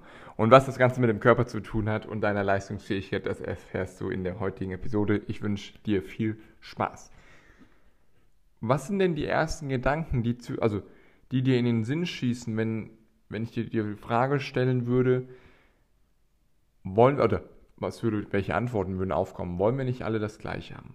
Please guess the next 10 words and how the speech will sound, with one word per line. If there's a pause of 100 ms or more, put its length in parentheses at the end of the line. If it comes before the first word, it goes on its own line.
Wollen
wir
Menschen
nicht (600)
am
Ende
des
Tages (260)
irgendwie
doch